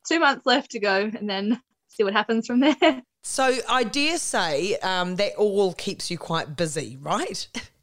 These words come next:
Speaker 1: Yeah, for sure. I don't think there's ever a moment where I can fully stop and be like, "I've got nothing to do." <laughs>
Speaker 2: And with your, um, obviously, yep, cool, would, would potentially like to maybe go to the Paralympics, but, but also with your degree,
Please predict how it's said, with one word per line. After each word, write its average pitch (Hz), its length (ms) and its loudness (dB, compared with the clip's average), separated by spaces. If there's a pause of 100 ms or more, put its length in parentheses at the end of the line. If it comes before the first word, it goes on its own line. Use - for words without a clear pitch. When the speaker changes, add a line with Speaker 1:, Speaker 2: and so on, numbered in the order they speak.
(1300)
Speaker 1:
Yeah, 220 380 4 (140)
for 254 80 -4
sure. 240 280 2
I 214 140 6
don't 226 260 2
think 226 220 2
there's 226 140 2
ever 233 280 6
a 220 60 6
moment 214 540 2 (160)
where 208 180 2
I 208 80 4
can 220 360 -4 (100)
fully 233 180 6
stop 233 440 2
and 202 340 -4
be 196 120 2
like, 196 320 2
"I've 208 140 -2
got - 180 -6
nothing 247 360 4
to 240 100 0
do." 285 680 6
<laughs> - 560 -16
Speaker 2:
And 330 220 -2
with 392 180 0
your, 339 520 4
um, 240 200 0
obviously, 220 600 -2
yep, 247 320 -4
cool, 269 260 0
would, 247 260 -2
would 220 360 -6
potentially 247 500 -4
like 233 280 0
to - 120 -6
maybe 220 320 0
go 220 160 2
to 214 80 0
the 208 80 -4
Paralympics, 208 720 0
but, - 240 -4
but 214 100 0
also 233 300 2
with 214 160 2
your 208 100 -4
degree, 185 680 0